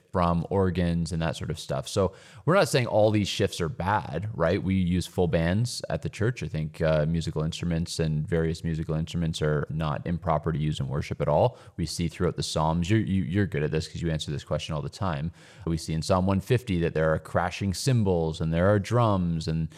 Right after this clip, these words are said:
throughout the, the Psalms, there are harps and lyres and all these various things, wood instruments, string instruments,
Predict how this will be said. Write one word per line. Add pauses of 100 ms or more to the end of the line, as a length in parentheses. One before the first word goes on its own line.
(180)
throughout
the,
the
Psalms,
there
are
harps
and
lyres
and
all
these
various
things,
wood
instruments,
string
instruments,